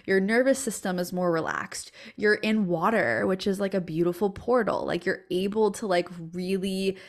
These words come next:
be in your body, but also, like, your channel is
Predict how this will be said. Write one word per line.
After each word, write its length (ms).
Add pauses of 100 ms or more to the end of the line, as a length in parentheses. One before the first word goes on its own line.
(380)
be 420
in 180
your 200
body, 580
but 240
also, 520
like, 340
your 240
channel 680
is 300